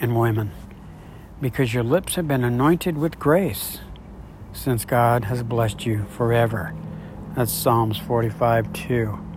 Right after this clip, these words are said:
So, wrapping this up in conclusion,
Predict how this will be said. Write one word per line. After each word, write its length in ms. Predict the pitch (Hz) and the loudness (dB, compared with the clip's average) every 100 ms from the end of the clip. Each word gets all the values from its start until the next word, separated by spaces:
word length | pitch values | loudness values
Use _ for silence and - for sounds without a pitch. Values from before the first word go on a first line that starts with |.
| - - - - - | -14 -14 -14 -12 -12
So, 380 | - 143 135 - - - - - - - - - - - - - - - | 2 4 4 0 -10 -14 -14 -16 -16 -16 -14 -14 -14 -14 -14 -14 -12 0
wrapping 440 | 139 202 202 190 | 4 6 6 8
this 300 | 170 156 - | 10 8 6
up 300 | 127 131 - | 6 6 4
in 120 | 123 | 0
conclusion, 840 | 110 120 - 127 131 120 131 131 | 2 0 2 4 4 4 2 2